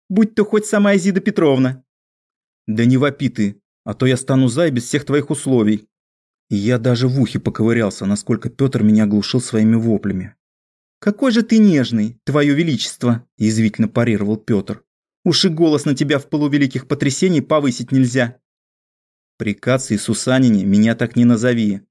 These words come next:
а то сам будешь объяснять, что ты имеешь в виду, называя меня величеством, и что мы не планируем дворцовый переворот со сменой династии». Долгов отошёл от моего стола,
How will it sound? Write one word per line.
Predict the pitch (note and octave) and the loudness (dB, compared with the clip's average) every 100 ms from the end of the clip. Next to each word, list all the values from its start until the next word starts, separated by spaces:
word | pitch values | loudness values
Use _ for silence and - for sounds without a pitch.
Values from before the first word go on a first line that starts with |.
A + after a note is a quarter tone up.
| _ | _
а | B2+ | -8
то | B2+ | -4
сам | A#2 C3+ A#2+ | -2 0 2
будешь | A#2 G#2+ | 0 0
объяснять, | G#2+ A2+ G#2 A#2 G2+ - _ | 0 0 0 0 -2 -6 _
что | - A2+ | -8 -6
ты | A2+ | 0
имеешь | G#2+ A2 - | 2 2 0
в | G#2+ | -2
виду, | A2+ G#2+ | 0 0
называя | G2+ F#2+ A2 G#2 | 0 0 0 2
меня | G#2+ A2 | 2 2
величеством, | A2+ A#2+ G#2 - G2 G2 - _ - | 2 0 -2 -8 -8 -8 -10 _ -8
и | |
что | G2+ A#2 | -4 0
мы | B2 | 2
не | C3 C3+ | 2 2
планируем | C#3+ C#3 A#2+ A2+ | 0 2 2 2
дворцовый | A2 A2+ - A#2+ G#2+ | 2 0 0 0 0
переворот | A2+ A2 A2+ G#2+ G2 _ _ - | 0 0 0 0 -2 _ _ -10
со | A2+ | -6
сменой | G#2+ A2 G2+ | 0 2 2
династии». | G2 A2+ G#2 F#2 - G2+ _ _ _ _ _ _ _ _ | 2 2 2 -2 -8 -14 _ _ _ _ _ _ _ _
Долгов | A2 G#2+ G#2 D#3+ | -4 -2 0 -2
отошёл | - C3 - C3+ | -2 -4 -2 -2
от | G#2+ | 0
моего | A2+ G#2+ | 0 0
стола, | G2+ - A2 A2 F#2 | 0 -2 0 0 -2